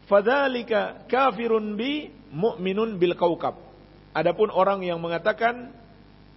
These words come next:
"Kita diberi hujan karena bintang ini dan bintang itu," maka dia adalah orang yang kafir kepadaku dan beriman kepada bintang-bintang. Iya. Nah, jemaah sekalian,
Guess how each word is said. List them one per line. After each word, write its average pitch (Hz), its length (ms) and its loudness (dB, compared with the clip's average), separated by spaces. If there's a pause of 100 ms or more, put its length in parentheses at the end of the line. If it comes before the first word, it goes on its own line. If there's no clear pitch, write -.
(160)
"Kita 247 480 -2
diberi 208 320 2
hujan 165 560 -2
karena 208 320 0
bintang 208 480 -2
ini 208 240 -4
dan 202 160 2
bintang 208 400 -2
itu," 143 240 -6 (1700)
maka 196 560 0 (240)
dia 180 240 4
adalah 180 240 2
orang 202 320 2
yang 180 240 -6
kafir 226 320 0
kepadaku 202 640 0 (160)
dan 170 240 0
beriman 175 560 -4
kepada 165 560 -2
bintang-bintang. 139 800 -4 (640)
Iya. 117 240 -2 (560)
Nah, 139 80 -10
jemaah 220 240 2
sekalian, 190 400 -2